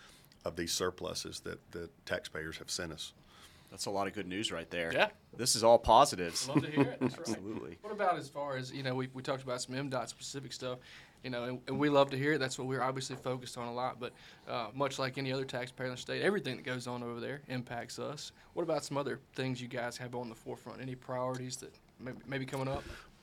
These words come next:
Speaker 1: Well, something that would be near and dear to your listeners, um, your, your, well, you've got lots of listeners, but specifically your employees and, and the folks in your agency is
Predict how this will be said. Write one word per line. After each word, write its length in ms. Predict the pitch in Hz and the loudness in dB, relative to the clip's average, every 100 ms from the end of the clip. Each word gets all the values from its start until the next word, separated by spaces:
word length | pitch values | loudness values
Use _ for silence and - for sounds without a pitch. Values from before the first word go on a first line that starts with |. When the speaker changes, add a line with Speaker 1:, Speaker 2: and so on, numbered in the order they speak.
| - | 4
Speaker 1:
Well, 160 | 101 | 6
something 400 | - 131 123 104 | 8 6 6 4
that 140 | 98 - | 2 0
would 140 | 95 85 | -2 0
be 180 | 95 | -2
near 260 | 92 95 104 | 0 0 0
and 100 | 95 | 0
dear 200 | 95 92 | -2 -2
to 160 | - 80 | -4 -4
your 180 | 92 | -2
listeners, 640 | 85 95 107 85 87 90 - | -2 0 -2 -2 -4 -4 -6
um, 320 | 95 87 82 82 | -2 -2 -2 0
your, 280 | 95 95 95 - | 2 2 -2 -12
your, 320 | 90 90 87 87 - | -4 0 0 -4 -4
well, 140 | 120 107 | 6 8
you've 160 | 131 | 8
got 180 | 131 - | 0 2
lots 220 | 98 - | 2 2
of 80 | 82 | -4
listeners, 320 | 82 - - | -4 -6 -6
but 140 | - - | -6 -4
specifically 580 | - - 120 - 92 87 | -2 6 6 6 0 2
your 160 | 92 | 2
employees 580 | 90 - 92 87 85 85 | 0 -2 0 0 0 -4
and, 160 | 82 85 | -8 -8
and 100 | 85 | -10
the 60 | 82 | -6
folks 320 | 87 87 85 | -6 -6 -6
in 100 | 82 | -6
your 120 | 80 | -4
agency 520 | 92 87 - 85 85 | -4 -4 -6 -6 -6
is 440 | 87 85 85 - | -6 -4 -4 -6